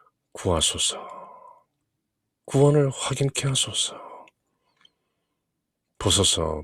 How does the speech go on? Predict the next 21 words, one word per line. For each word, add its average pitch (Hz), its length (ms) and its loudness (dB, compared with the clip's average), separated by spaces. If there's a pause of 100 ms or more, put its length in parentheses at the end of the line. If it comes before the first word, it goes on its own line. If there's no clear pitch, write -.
behold, 104 920 -4 (1040)
당신의 107 420 4
자비에 95 360 2
저를 90 260 2
맡기며 80 460 -2 (100)
당신 90 320 -2
손에 101 260 0
저를 101 260 -2
맡깁니다. 110 800 -6 (840)
I 101 120 4
commit 113 360 4
myself 101 680 4
to 117 120 4
your 98 460 4
hands. 101 760 -2 (1120)
저희 113 200 8
잘못과 101 560 4
죄로 87 360 4
저를 85 280 0
판단하지 87 540 -4
마시고 92 420 -4